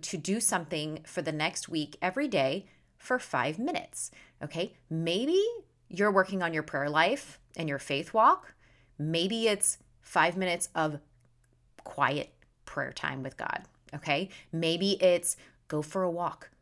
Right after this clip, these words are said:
but just for five minutes. That's all I want you to do. That's the only goal. If you go longer, great,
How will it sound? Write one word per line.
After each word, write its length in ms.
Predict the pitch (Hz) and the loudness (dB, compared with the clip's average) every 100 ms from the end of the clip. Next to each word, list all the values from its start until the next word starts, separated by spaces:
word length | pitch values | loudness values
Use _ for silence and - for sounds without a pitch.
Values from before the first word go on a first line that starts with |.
| _ - | _ 0
but 160 | 262 | 0
just 280 | 262 240 - | 2 0 0
for 100 | 262 | -2
five 320 | - 226 226 | -4 -8 -8
minutes. 440 | 220 226 196 - - - | -10 -12 -14 -16 -16 -16
That's 180 | 190 214 | -8 -4
all 140 | 233 | -2
I 80 | 269 | 0
want 220 | 262 262 | -2 -4
you 60 | 254 | -4
to 60 | |
do. 200 | 233 214 | -4 -2
That's 200 | 156 160 | -4 -4
the 140 | 214 202 | -6 0
only 260 | 233 254 262 | 2 4 4
goal. 240 | 208 180 | 6 6
If 140 | 139 196 | 6 2
you 80 | |
go 160 | 185 233 | 6 6
longer, 480 | 240 240 240 269 254 | 8 6 6 6 4
great, 580 | 175 175 170 147 117 | 2 -2 0 0 -4